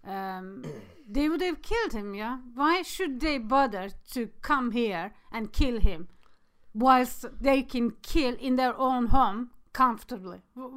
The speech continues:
why did they, did, should they take this kind of, uh,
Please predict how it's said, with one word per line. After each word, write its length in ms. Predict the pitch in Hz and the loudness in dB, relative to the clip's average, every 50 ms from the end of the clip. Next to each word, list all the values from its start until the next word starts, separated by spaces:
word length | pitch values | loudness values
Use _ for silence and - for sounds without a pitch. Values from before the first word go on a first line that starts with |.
| 269 | -4
why 240 | 285 294 294 302 302 | -2 -2 0 -2 -4
did 260 | 254 247 277 233 226 | -4 -6 -8 -8 -6
they, 220 | 220 277 262 254 254 - _ _ _ _ _ _ _ | -4 -4 -4 -4 -6 -10 _ _ _ _ _ _ _
did, 200 | 262 262 220 214 - 302 285 262 247 240 233 226 233 233 240 _ _ _ - 220 220 _ _ | -12 -10 -10 -12 -14 -14 -12 -12 -12 -12 -14 -16 -18 -20 -20 _ _ _ -20 -20 -20 _ _
should 340 | - - - - 277 233 208 | -20 -14 -10 -8 -8 -6 -4
they 180 | 240 247 240 226 | -4 -2 -4 0
take 400 | 226 - 262 240 233 233 220 - | 2 2 2 2 0 -4 -8 -8
this 180 | 226 254 240 - | -8 -8 -8 -8
kind 260 | - 247 226 220 220 220 | -6 -6 -6 -6 -6 -8
of, 220 | 220 208 - - | -8 -10 -10 -10
uh, 440 | 226 208 196 190 185 180 180 175 180 | -8 -6 -4 -4 -4 -4 -6 -8 -10